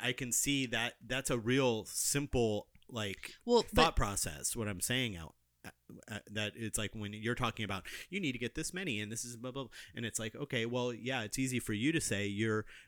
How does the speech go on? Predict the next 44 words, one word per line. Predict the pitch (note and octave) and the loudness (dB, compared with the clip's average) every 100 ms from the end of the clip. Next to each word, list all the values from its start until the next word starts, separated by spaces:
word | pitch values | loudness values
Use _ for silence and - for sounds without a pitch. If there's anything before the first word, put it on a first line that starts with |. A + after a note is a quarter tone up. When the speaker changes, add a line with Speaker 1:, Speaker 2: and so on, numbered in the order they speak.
| - | -18
Speaker 1:
you're | F#2 A2+ A2+ | -6 -2 -2
a | A2 G#2+ G#2 | -2 -4 -6
team | - D#3 D3+ | -2 0 2
owner. | A2 G#2 | 0 0
You're | G#2 | -2
talking | G#2 A#2 | -2 -4
about, | G#2 F2+ F#2+ G#2 - | -4 -8 -10 -16 -14
uh, | F#2+ F2+ E2 C#2+ - - | -10 -10 -12 -18 -20 -14
uh, | F2 E2+ - - - | -12 -12 -16 -20 -10
l-, | G#2 - | -10 -8
leads | A2 B2 C3+ - | -4 0 0 0
coming | C3 B2+ | 0 0
in | B2 | 0
on | A2 | 0
text | G2 E3 - | 2 2 2
messages | D#3+ C#3+ C3+ D3+ D3+ C#3 | 0 0 2 4 6 4
and | G#2+ G#2 | 0 -2
people | - - | -2 -2
calling | - D3+ C#3+ B2+ | 2 2 2 0
on | A2+ A2 | -2 0
this. | E3 D#3+ C3 | 2 2 0
And | A#2+ | -2
it's | A2 | 0
like, | B2 A2+ - | 2 0 0
I'm | C3+ C#3 B2 | -2 -2 -6
a | B2 | -4
single | - C3+ B2 | -2 0 2
agent | C3+ B2 G#2+ | 0 -2 -6
two | - | 0
years | B2+ A#2 A2+ C3 | 2 4 2 0
in. | C3 A2+ | -2 -2
It's | G#2 A2+ | -2 -2
like, | G2+ | -2
I | G#2 | -4
barely | F2+ G#2 A2 | -2 -2 -2
have | G#2 A2 G2 | -2 -4 -2
a | |
sphere. | - - A2 F#2+ F2 - - - - _ | -4 -2 -2 -2 -6 -12 -20 -20 -20 _
Um, | A2+ G#2 F#2+ F2+ G2 F#2 G2+ | 0 0 -2 -6 -10 -12 -8
what | A2 | -2
are | A2+ | -2
you | |
talking | A2 G#2+ G2+ G2+ | 0 -2 -2 -4
about? | F#2+ F#2+ F2+ | -4 -4 -4